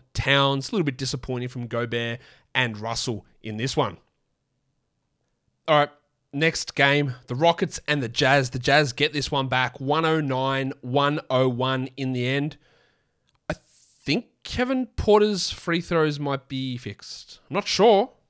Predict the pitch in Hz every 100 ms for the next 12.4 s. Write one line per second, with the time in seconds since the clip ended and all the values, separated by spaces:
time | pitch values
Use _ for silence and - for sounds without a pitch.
0 | _ - 113 190 147 139 151 107 - _
1 | _ _ _ _ _ _ _ _ _ _
2 | - 127 156 135 135 135 120 135 - 147
3 | 127 135 135 139 131 123 104 95 _ _
4 | _ _ _ _ - 214 220 214 196 185
5 | 175 175 165 160 156 160 147 - 151 156
6 | 151 139 147 147 - 127 139 147 151 147
7 | 147 135 135 143 139 113 131 - 147 -
8 | 147 143 135 139 139 143 143 _ _ _
9 | 139 135 127 147 156 143 - 143 147 147
10 | 135 131 113 143 151 151 151 _ _ _
11 | _ _ _ _ - 120 117 110 - -
12 | 135 - 120